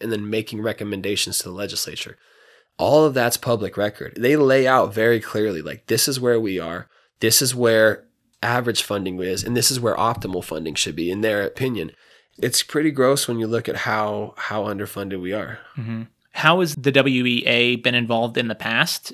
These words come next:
Speaker 2: advocating for these kind of changes and being in, like, the political realm to try to change the systemic issues? So you're new as the president of the W E A. So how has it been in the past, and where do you see the W E A having an impact on these things going forward?
Speaker 1: The focus was really trying, I think, in the past to get your members active, right? Like, you need to get your members to turn out.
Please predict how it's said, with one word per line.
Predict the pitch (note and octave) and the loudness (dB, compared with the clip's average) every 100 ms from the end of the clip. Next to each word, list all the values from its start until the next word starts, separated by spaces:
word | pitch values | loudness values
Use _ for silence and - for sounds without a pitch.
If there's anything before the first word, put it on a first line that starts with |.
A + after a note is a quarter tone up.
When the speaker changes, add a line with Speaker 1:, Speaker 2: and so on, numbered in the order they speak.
| - | -4
Speaker 2:
advocating | A#2+ A#2+ A#2+ A2+ A#2+ | 0 0 0 -2 -4
for | A#2 | -6
these | G#2+ | -8
kind | - | -8
of | - | -6
changes | - F#3+ F3 E3+ E3 D3+ | 0 2 4 4 4 2
and | B2+ | 0
being | B2+ C#3 | 2 2
in, | B2+ | 2
like, | A#2 A2+ | 0 -2
the | C3+ | -2
political | - C3 B2+ A#2+ | -2 0 0 0
realm | A2 G2 G#2 | -2 -2 -4
to | - | 0
try | B2 | 2
to | A#2 | 2
change | - A#2+ A#2 | 0 -2 -4
the | - A#2 | -6 -4
systemic | A#2+ - A#2 A2+ | -4 -2 -2 -2
issues? | A2 A#2 A2 A2 - - - - | -4 -2 -4 -4 -10 -18 -18 -6
So | - | 0
you're | C#3 C#3 | 2 2
new | B2 C3 C3+ | 2 4 4
as | B2 | 2
the | A#2 | -2
president | A2 B2+ A#2+ A#2 | 0 0 0 -2
of | |
the | A2+ | -2
W | A2+ A#2+ A#2 | 0 0 0
E | A2+ B2 | 2 2
A. | B2+ | 2
So | B2+ | 2
how | D#3+ | 4
has | E3+ | 4
it | |
been | D#3+ D3+ | 2 0
in | |
the | C3 | 0
past, | B2 C3 - | 2 2 0
and | A#2+ | -6
where | A#2+ C3 | 0 2
do | B2 | 2
you | |
see | A#2 B2 | 0 0
the | A#2 | 0
W | A#2 A2+ A2+ | 2 2 0
E | A2 A2 | 0 0
A | G#2+ | 0
having | A2 A2+ A2 | -2 -4 -4
an | A2+ | -6
impact | A2+ A2+ A2 A#2 | -4 -4 -4 -4
on | |
these | A2+ A2+ | -6 -6
things | - A2 A2 A2+ - | -4 -6 -6 -10 -10
going | - A2+ | -4 -4
forward? | A#2 A#2 A#2 - _ _ | -2 -2 -2 -8 _ _
Speaker 1:
The | D#3+ D#3 D#3 D#3 F3 | -16 -12 -4 -2 2
focus | G#3 A3 A3 G3 | 2 2 2 -2
was | E3+ D3+ | 0 -2
really | D3 D3 | 0 -2
trying, | C3 C#3 C3 B2 A#2+ A#2+ | 0 2 4 4 2 -2
I | A2+ | -2
think, | A2+ C3 B2 | -2 -4 -2
in | A#2 | -4
the | G#2+ | -4
past | A#2 A2+ A2 - | -4 -4 -4 -4
to | G#2+ | -6
get | A2 G#2 | -2 -2
your | - G#2 G2 | 0 -2 -2
members | - A2 G2+ F#2+ | -2 -4 -4 -6
active, | - E2+ - - - | -8 -10 -12 -16 -10
right? | F#2+ F2 | -6 -4
Like, | G#2+ - | -6 -4
you | C#3 | -2
need | D3 | 0
to | C#3+ | 0
get | B2+ A#2+ | -2 -2
your | A2+ | -4
members | G#2 F#2+ - | -6 -6 -10
to | |
turn | F#2 G#2+ G2 | -8 -6 -6
out. | D#2 | -10